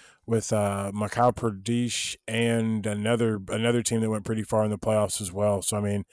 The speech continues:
it wasn't like they were playing punks. They got stuck in a really hard pool. But that takes us into day two.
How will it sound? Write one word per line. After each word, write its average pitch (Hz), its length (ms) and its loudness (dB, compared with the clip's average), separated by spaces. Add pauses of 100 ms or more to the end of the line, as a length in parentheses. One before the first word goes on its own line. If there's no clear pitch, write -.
(380)
it 127 100 4
wasn't 135 280 8
like 131 160 6
they 127 100 4
were 123 60 6
playing 117 240 0
punks. 113 300 0
They 120 100 2
got 113 200 0
stuck - 300 -4
in - 60 -8
a 98 80 -8
really 98 360 -6
hard 92 260 -6
pool. 92 320 -14 (920)
But 160 240 6
that 151 180 6
takes 180 220 6
us 165 120 2
into 165 160 2
day 143 300 2
two. 131 380 -2